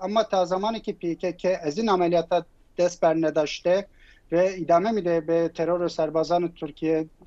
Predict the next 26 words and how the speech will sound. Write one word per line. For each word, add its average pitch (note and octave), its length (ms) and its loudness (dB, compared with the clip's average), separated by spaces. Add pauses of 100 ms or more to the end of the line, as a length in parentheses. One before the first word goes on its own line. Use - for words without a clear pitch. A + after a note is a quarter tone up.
(100)
غیر F#3 220 2
نظامیان D#3+ 540 0
ترکیه، F#3 500 -2 (320)
ترکیه A3+ 260 0
این G#3+ 200 2
عملیات F#3 460 4
را G3+ 180 4
مجبور F3+ 560 0 (240)
ادامه F3 360 2
بده. C#3 340 -4 (360)
اما A#3 220 2
اگه A3 220 0
فردا F#3+ 520 -2
شرایط F#3+ 500 -4
عوض F3 260 -2
شد، F3 320 -8
یک F#3+ 280 -4
جوی F#3+ 320 -2
جدید F3 340 -2
باز F3+ 200 4
آمد، E3+ 260 4 (340)
یک F#3+ 220 4
مصالحه F3+ 460 4
جدید F3+ 380 -2
بین F3 300 0
ترکیه F#3 760 2